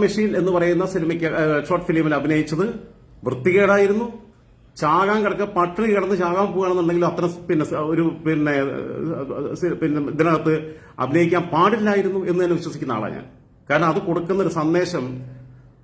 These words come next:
രണ്ടാം ക്ലാസ്സിലും മൂന്നാം ക്ലാസ്സിലൊക്കെ പഠിക്കുന്ന പെൺകുട്ടികൾ ഇത്തരം ആളുകളുടെ പീഡനങ്ങൾ എൻജോയ് ചെയ്യുന്നു, അവർക്ക് orgasm ലഭിക്കുന്നു എന്ന വളരെ തെറ്റായ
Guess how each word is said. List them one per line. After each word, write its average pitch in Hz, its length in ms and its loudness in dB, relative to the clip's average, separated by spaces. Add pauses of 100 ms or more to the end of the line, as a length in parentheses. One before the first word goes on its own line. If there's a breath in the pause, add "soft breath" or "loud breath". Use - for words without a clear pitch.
(160)
രണ്ടാം 151 220 2
ക്ലാസ്സിലും 190 340 0
മൂന്നാം 175 200 2
ക്ലാസ്സിലൊക്കെ 185 340 0
പഠിക്കുന്ന 170 320 2
പെൺകുട്ടികൾ 147 760 0 (360 loud breath)
ഇത്തരം 151 440 0
ആളുകളുടെ 185 400 2 (120)
പീഡനങ്ങൾ 160 640 2
എൻജോയ് 202 460 2
ചെയ്യുന്നു, 156 380 2 (580)
അവർക്ക് 160 160 0
orgasm 220 380 0
ലഭിക്കുന്നു 170 340 0
എന്ന 143 420 0
വളരെ 135 320 0 (140)
തെറ്റായ 175 680 -2